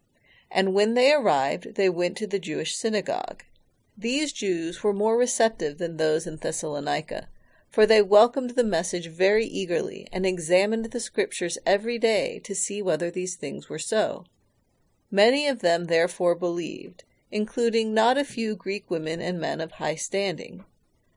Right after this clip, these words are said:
But when the Jews of Thessalonica learned that the word of God had been proclaimed by Paul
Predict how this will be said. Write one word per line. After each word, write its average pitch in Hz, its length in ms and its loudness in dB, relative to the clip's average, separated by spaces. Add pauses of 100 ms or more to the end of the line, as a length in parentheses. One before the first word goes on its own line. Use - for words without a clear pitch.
(140)
But 196 100 6
when 190 200 4
the 185 100 4
Jews 240 420 -2
of 277 140 -6
Thessalonica 202 920 -2 (240)
learned 202 440 2
that 202 160 -2
the 180 80 0
word 180 340 2
of 214 160 -2
God 185 460 4
had 180 180 -6
been 170 160 -2
proclaimed 185 640 -4
by 190 160 2
Paul 175 500 2